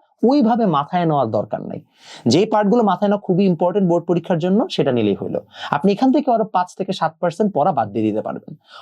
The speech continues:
অর্থাৎ আপনি দিন শেষে একটা হান্ড্রেড পার্সেন্ট কনটেন্ট থেকে in total মাত্র সতেরো থেকে বিশ পার্সেন্ট কনটেন্ট মাথায় নিয়ে যখন এক্সাম হলে বসবেন,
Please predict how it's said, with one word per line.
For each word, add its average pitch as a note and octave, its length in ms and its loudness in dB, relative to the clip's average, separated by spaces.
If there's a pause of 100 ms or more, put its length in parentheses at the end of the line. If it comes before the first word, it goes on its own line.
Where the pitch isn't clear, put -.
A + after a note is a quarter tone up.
অর্থাৎ F#3 420 0 (360)
আপনি G3 300 2
দিন G3+ 160 4
শেষে F#3+ 400 0 (140)
একটা D3+ 300 -2
হান্ড্রেড F3 520 0
পার্সেন্ট A#3 360 -2
কনটেন্ট F#3+ 400 -2
থেকে B2 360 0 (380)
in C#4 220 4
total C3+ 360 0 (240)
মাত্র D3 440 0
সতেরো G3+ 480 0
থেকে A#3+ 240 0
বিশ D#3+ 260 -2
পার্সেন্ট G3 380 0
কনটেন্ট E3+ 360 0
মাথায় B2+ 340 0
নিয়ে G3+ 140 2
যখন E3 240 2
এক্সাম C3+ 300 0
হলে B2+ 180 2
বসবেন, G#2 380 -2